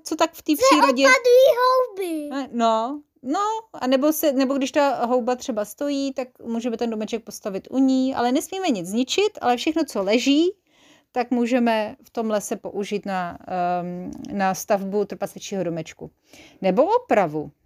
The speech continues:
Speaker 1: trpasličího domečku. Eh, trpasík s šedivou čepičkou přinesl dokonce dědovi Andrejovi zaječí
Speaker 2: Tak
Speaker 1: bobky.
Speaker 2: to je nový cifličí domeček.
Speaker 1: Ale s tím ho ostatní poslali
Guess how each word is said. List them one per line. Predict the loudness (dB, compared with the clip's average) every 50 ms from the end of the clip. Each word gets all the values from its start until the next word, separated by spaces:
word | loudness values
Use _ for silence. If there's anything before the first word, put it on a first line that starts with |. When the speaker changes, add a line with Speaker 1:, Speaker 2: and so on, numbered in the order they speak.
| -20 -18 -18
Speaker 1:
trpasličího | -14 -12 -12 -10 -10 -10 -12 -10 -8 -8 -6
domečku. | -4 -4 -6 -6 -8 -10 -14 -18 -18 -20 _ _ -20 -20 -18 -16 -16 -10 0 4
Eh, | 4 6 6 4
trpasík | 0 0 2 2 2 4 2 2 0 0
s | -2 -2
šedivou | 0 2 2 2 2 2 0
čepičkou | 0 0 -2 -4 -4 -4 -4 -2 -2 -2 -2
přinesl | -2 -2 0 0 0 0 0 0
dokonce | 0 0 0 0 -2 -2 -4 -6 -6 -4 -2 -2 -2 -2 -4 -8 -12 -16 -20 _ _ _ _ _ _ _ _ _ _ _ _ _ _ _ _ -6
dědovi | -4 -2 -2 0 0 0 0
Andrejovi | 0 0 -2 -2 0 2 2 2 0 -2 -2 -4 -6 -8 -12 -16 -20 -16
zaječí | -6 -2 2 2 2 2 2 0 0 2
Speaker 2:
Tak | 2
Speaker 1:
bobky. | 2 2 2 4 4 4
Speaker 2:
to | 4
je | 4 4 4 4 4 4 2 0 0 0 0 0 -2
nový | -2 0 0 0 0 -2 -4
cifličí | -6 -6 -6 -6 -8 -8 -4 -2 0 0 0 -2 -2 -2 -2 -2 -2 -2
domeček. | -2 0 0 0 -2 -2 -4 -2 0 2
Speaker 1:
Ale | 2 4 4 4 4 4 4 2 0
s | -2 -8 -8
tím | -6 -4 -2 0
ho | 0 0 0 0
ostatní | -2 -4 -6 -6 -6 -6 -6 -6
poslali | -6 -6 -8 -6 -4 -2 0 0 -2 -4